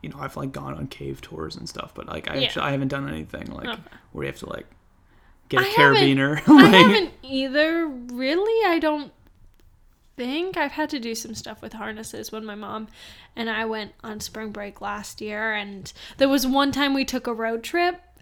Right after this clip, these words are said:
Speaker 2: out to Colorado 'cause some of my dad's cousins lived there, and I think we were having a family reunion. I was little. I was, like, six. And we passed through somewhere. Where is it that they have the heads of the presidents?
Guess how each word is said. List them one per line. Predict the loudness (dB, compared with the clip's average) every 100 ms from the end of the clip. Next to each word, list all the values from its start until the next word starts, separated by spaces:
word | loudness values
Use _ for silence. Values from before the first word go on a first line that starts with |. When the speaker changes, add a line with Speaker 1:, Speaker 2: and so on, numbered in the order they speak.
| -6
Speaker 2:
out | -6 -4
to | -10
Colorado | -6 -4 -2 -2 -2 -4
'cause | -6 -10
some | -10 -10
of | -8
my | -8
dad's | -10 -12 -12
cousins | -12 -10 -10 -8
lived | -10 -8
there, | -8
and | -6
I | -8
think | -10 -12
we | -14
were | -12
having | -12 -12
a | -10
family | -10 -8 -8
reunion. | -8 -8 -8 -8 -8
I | -10
was | -8
little. | -8 -10 -10
I | -14
was, | -14 -16
like, | -14
six. | -10 -10 -10 -16 -20 -20 -20 -20 _ -4
And | -2 0
we | -2
passed | 2 2 2
through | -2 -2
somewhere. | -2 -4 -2 -2 -2 -4 -10 _ -2
Where | 4 6
is | 4
it | 2
that | 0 0
they | 0
have | 0
the | -2
heads | -2 -2 -4
of | -10
the | -12
presidents? | -8 -8 -8 -12 -12 -14 -14